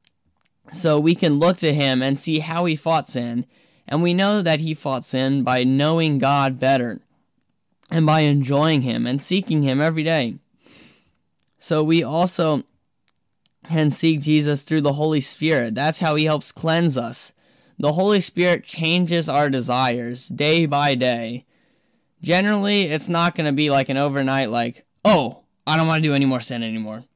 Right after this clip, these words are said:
We still face those temptations, but every day as we walk more and more in the light, the Holy Spirit transforms those desires. Like, think of a cake baking. It's not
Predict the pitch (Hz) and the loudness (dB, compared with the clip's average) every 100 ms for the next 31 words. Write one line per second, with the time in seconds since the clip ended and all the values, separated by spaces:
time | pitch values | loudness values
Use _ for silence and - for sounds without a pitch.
0 | _ _ _ _ _ _ - 170 180 220 | _ _ _ _ _ _ -2 0 0 0
1 | 220 185 214 220 - 185 175 156 147 196 | 0 0 0 0 0 0 0 -4 -2 -2
2 | 196 - 117 120 - _ _ _ - 156 | -4 -4 -6 -6 -12 _ _ _ -6 -4
3 | - 170 185 190 156 160 180 160 139 147 | 0 0 2 0 0 2 2 0 0 0
4 | 143 - 127 139 147 165 170 165 151 147 | 0 0 0 2 4 4 2 0 0 0
5 | 156 151 143 123 127 139 156 - _ _ | 0 2 0 2 2 2 0 -6 _ _
6 | _ 139 147 170 180 170 - 165 139 - | _ -2 0 2 2 0 0 0 0 -2
7 | 160 151 147 - 156 160 165 165 143 147 | -2 -2 -4 -4 -2 0 0 -2 -2 -2
8 | 147 139 123 127 123 120 117 95 127 127 | -2 -4 -4 -2 0 -2 -4 -10 -8 -4
9 | 131 - _ _ _ _ - 185 196 175 | -4 -4 _ _ _ _ -2 0 2 0
10 | 175 185 160 113 123 113 113 107 - _ | 0 2 0 0 -4 -4 -8 -12 -14 _
11 | _ _ - 135 170 175 165 | _ _ -8 -4 0 2 0